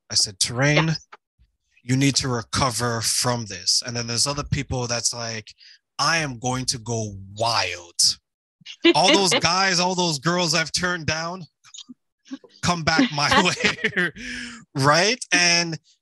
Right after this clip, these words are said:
Speaker 1: you try to balance it because you don't want to be who you were, because that person who you were is tied to a relationship that is no longer there, right?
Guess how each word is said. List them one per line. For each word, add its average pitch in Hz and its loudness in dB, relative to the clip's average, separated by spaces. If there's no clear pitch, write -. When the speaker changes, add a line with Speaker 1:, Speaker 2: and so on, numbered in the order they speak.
Speaker 1:
you 156 0
try 214 2
to 233 4
balance 165 0
it 135 -2
because 143 -2
you 147 0
don't 190 -4
want 156 -2
to 147 -4
be 160 2
who 147 0
you 127 -2
were, 127 2
because 120 0
that 110 -2
person 143 0
who 135 -2
you 127 0
were 135 -2
is 113 0
tied 123 -6
to 127 -6
a 120 -8
relationship 120 -2
that 120 -4
is 113 -6
no 117 -4
longer 110 -6
there, 110 -2
right? 123 4